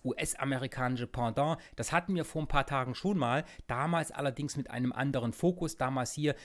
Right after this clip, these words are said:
der Fokus hier von diesem Korrekturhoch.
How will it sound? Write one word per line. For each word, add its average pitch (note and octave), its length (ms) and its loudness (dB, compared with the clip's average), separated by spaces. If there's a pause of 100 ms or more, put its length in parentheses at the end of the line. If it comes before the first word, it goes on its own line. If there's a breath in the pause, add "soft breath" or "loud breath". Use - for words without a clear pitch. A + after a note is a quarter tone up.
(160 loud breath)
der A#2 80 2
Fokus C#3+ 400 0
hier C3+ 240 -2 (260)
von B2+ 240 2
diesem D3 300 -4
Korrekturhoch. C3 840 4